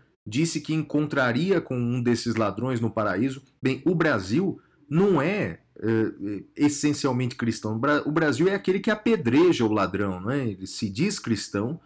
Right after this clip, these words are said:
mas numa hipocrisia do cacete, não é? Então, portanto, um país moralista que sabe apontar o dedo é uma pena. É como aquela D P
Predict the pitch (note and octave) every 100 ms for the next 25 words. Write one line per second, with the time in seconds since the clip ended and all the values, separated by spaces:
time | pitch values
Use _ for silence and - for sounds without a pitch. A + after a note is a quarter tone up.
0 | _ _ _ - A2 A#2+ F#3+ C4 - D#3+
1 | D3+ A#2 F2+ G2+ D#3+ A#3+ A#3 - A#2 C#3
2 | C#3 F#2 G2+ A2+ G#2 D3 D3+ G#2+ - D3
3 | E3+ G#3 F3+ D3 C3 D#3+ - - - _
4 | C3 C#3+ D#3 C#3+ G2+ F2+ D#3 E3+ E3+ D#3
5 | B2 - D3 D#3 C#3 - C#3 A2 B2+ C3
6 | G2 E2+ G#2+ C#3+ E3 - _ _ _ C3
7 | D#3+ G#3+ - A#2+ D3 G#2 E2+ _ - -
8 | A#2 B2 - E3+ F#3 D#3+ A#2 - _ _
9 | - B2 D3 C#3 A#2 B2 B2+